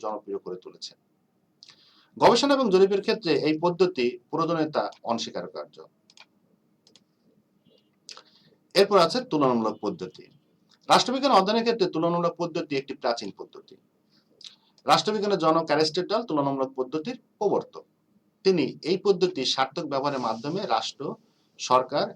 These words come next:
শাসন ব্যবস্থার বিভিন্ন বিষয়ের উপর গুরুত্বপূর্ণ তত্ত্ব প্রদান করেছেন। বর্তমান যুগে রাজনীতি অধ্যয়নের এই পদ্ধতি খুবই জনপ্রিয়।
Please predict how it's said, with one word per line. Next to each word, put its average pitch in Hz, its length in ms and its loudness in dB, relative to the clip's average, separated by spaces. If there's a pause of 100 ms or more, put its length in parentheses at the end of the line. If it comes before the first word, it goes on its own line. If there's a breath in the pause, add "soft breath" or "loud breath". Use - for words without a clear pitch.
শাসন 123 320 -6
ব্যবস্থার 135 320 -4
বিভিন্ন 123 260 -4
বিষয়ের 151 320 -4
উপর 185 220 -6
গুরুত্বপূর্ণ 110 1040 -8
তত্ত্ব 214 540 -6 (220)
প্রদান 101 260 -8
করেছেন। - 460 -10 (720 soft breath)
বর্তমান 262 380 4
যুগে 156 440 0
রাজনীতি 175 460 2
অধ্যয়নের 147 540 0
এই 139 260 -2
পদ্ধতি 151 400 -6
খুবই 233 420 -6 (260)
জনপ্রিয়। - 480 -6